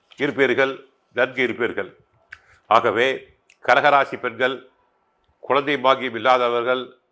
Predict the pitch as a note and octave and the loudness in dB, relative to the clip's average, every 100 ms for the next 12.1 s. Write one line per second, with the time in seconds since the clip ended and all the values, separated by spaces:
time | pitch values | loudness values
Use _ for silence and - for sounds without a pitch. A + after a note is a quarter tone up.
0 | _ _ G2 A2+ C3 A#2+ B2+ C#3 C#3 C#3 | _ _ -4 -2 0 -2 -2 -4 -4 -4
1 | B2 A2 A2 C3 B2 A#2 B2 B2 B2 C3 | -6 -6 -6 -4 0 4 4 2 -2 -8
2 | B2+ - _ _ _ B2+ A#2+ C3+ C3 C3 | -10 -16 _ _ _ -8 -2 0 2 2
3 | C3+ A2 B2+ B2 C3 A#2 A#2 A2 C#3+ B2+ | 0 -2 -6 -6 -6 -4 -4 -2 -4 -2
4 | C3+ A2 C3+ B2+ B2+ A#2 G#2+ - _ _ | -2 0 -2 -2 0 0 0 -4 _ _
5 | _ - - - A#2 A#2+ B2+ A#2 B2 C3+ | _ -20 -20 -2 0 0 0 0 2 2
6 | A#2+ B2+ B2 C3+ C3+ - _ _ _ _ | 6 4 6 2 -2 -8 _ _ _ _
7 | _ _ - B2 B2 G2+ B2 C3+ C3 A#2+ | _ _ -4 -2 -2 0 2 4 2 2
8 | C3 B2+ C3+ C3+ - _ _ _ - A#2 | 2 2 2 -2 -4 _ _ _ -8 -6
9 | B2 - B2 C3+ D3 B2 C3 B2 G2+ C3 | -4 -4 -2 -2 -2 -2 -2 -2 -4 -2
10 | C3 B2+ A#2+ A#2 G2+ F#2+ - _ _ _ | -2 -2 2 2 2 -4 -8 _ _ _
11 | _ _ _ _ _ A2 B2 A#2 A#2 A#2 | _ _ _ _ _ -6 -4 -4 -4 -2